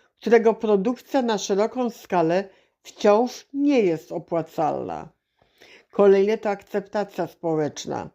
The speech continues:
Wiele osób wciąż podchodzi sceptycznie do jedzenia z laboratorium. Kultura jedzenia jest głęboko zakorzeniona w tradycjach i emocjach,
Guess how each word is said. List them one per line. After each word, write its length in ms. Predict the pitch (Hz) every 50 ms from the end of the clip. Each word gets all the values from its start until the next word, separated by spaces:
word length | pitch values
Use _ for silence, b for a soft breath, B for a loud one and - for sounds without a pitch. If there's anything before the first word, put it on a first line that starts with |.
| _ _ _ _ _ _ b b b b b b b b b b b b
Wiele 440 | 175 165 190 220 240 285 320 311 240
osób 600 | 208 180 170 - - - - 180 185 185 _ _ _ _
wciąż 500 | _ - - - - 330 359 359 330 -
podchodzi 580 | - - 196 185 - - 202 190 175 160 170 160
sceptycznie 880 | - - - - - 196 190 190 - - 185 165 170 - - 175 185 185
do 120 | 165 180
jedzenia 540 | 175 175 180 175 165 - - 180 170 175 170
z 100 | 160 -
laboratorium. 1000 | 180 165 160 165 165 160 160 160 160 - 160 160 156 147 151 151 151 147 - 156 - _ _ _ _ _ _ _ _ _ _ _ _ _ _ _ _ _ _ _ _
Kultura 560 | - - 240 233 196 - 233 262 285 311 311
jedzenia 580 | 294 262 247 226 190 - 220 202 185 190 214 220
jest 320 | 214 214 208 190 185 190
głęboko 580 | 175 185 190 185 180 175 220 254 247 - 302 247
zakorzeniona 920 | - - 220 233 - 214 196 175 190 185 175 175 175 165 160 170 175 190
w 140 | 185 - -
tradycjach 1000 | - - 190 202 196 190 233 262 247 - - - - 170 156 151 151 - _ _ _
i 180 | - 185 180 175
emocjach, 840 | 175 175 185 214 247 240 - - - 165 156 143 147 151 _ _